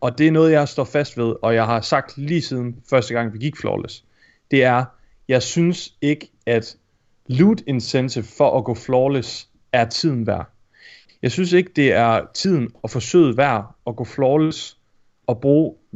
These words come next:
i fredags, øh, brugte vi fra klokken otte til klokken to om natten, seks timer. Der brugte vi,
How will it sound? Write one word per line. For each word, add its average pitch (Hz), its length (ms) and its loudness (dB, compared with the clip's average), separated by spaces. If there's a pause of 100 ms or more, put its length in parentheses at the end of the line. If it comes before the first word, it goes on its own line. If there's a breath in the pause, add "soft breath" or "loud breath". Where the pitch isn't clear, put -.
(140)
i 143 120 -2
fredags, 123 520 0
øh, 113 220 0
brugte 131 320 -4
vi 131 220 -2 (120)
fra 120 100 -2
klokken 113 360 -4
otte 143 280 0
til - 140 -8
klokken 107 240 -2
to 127 260 0
om 110 80 0
natten, 117 380 0 (440)
seks - 280 0
timer. 131 320 -4 (760)
Der 127 100 2
brugte 139 280 0
vi, 135 180 -2